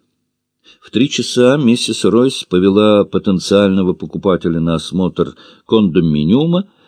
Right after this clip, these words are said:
попросив Лейси отвечать на телефонные звонки. Первый же чуть не кончился катастрофой. Лейси, подняв трубку, выпалила: «Ройс Риэлти, Лейси!»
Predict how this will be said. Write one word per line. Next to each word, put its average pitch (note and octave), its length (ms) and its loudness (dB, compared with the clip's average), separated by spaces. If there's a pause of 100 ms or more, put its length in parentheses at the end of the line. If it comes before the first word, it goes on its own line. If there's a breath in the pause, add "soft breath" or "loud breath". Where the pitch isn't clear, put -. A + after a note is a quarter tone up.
(140 soft breath)
попросив G2 680 0
Лейси C3+ 380 0
отвечать G2 560 0
на C3+ 140 -6
телефонные F2 500 -4
звонки. D2 540 -8 (920)
Первый B2 420 2
же C3+ 200 -10 (300 soft breath)
чуть - 280 0
не A2 140 4
кончился G#2+ 640 0
катастрофой. - 720 -2 (220 soft breath)
Лейси, D#3 560 2
подняв A#2+ 600 0
трубку, C#3+ 680 0 (220)
выпалила: F#2+ 880 2 (680 soft breath)
«Ройс D#3 760 2
Риэлти, B2+ 840 2 (100)
Лейси!» A2+ 720 2